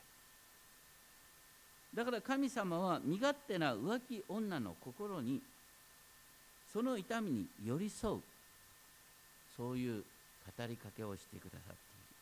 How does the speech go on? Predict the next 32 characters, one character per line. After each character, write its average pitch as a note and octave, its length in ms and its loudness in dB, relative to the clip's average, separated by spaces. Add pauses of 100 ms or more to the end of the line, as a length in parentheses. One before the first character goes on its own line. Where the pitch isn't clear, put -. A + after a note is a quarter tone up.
(1300)
そ C#4 120 4
し C4 40 -2
て B3 120 2
そ G3+ 120 -2
こ G3+ 140 0
で G3+ 180 2
三 G3 180 0 (140)
つ C#4+ 80 -4
の C4+ 320 2
慰 E3 440 0
め G#3+ 120 -2
が G3+ 160 -4 (220)
語 A#2 140 -10
ら A2 60 -6
れ G#2+ 60 -6
る。 F#2+ 60 -10 (1800)
第 F#3 220 2
一 C#3 200 -8
は、 E3 180 2 (3000)
そ A3 120 2
の A3 180 4
労 A3 300 6
苦 C#3+ 240 -4
が E3 220 0 (240)
終 A2+ 80 -8
わ C3+ 140 -6
り D3 60 -10
っ C3 40 -10 (480)
て A#2+ 40 -6
い B2 160 0
う G2+ 80 -2
で - 40 -8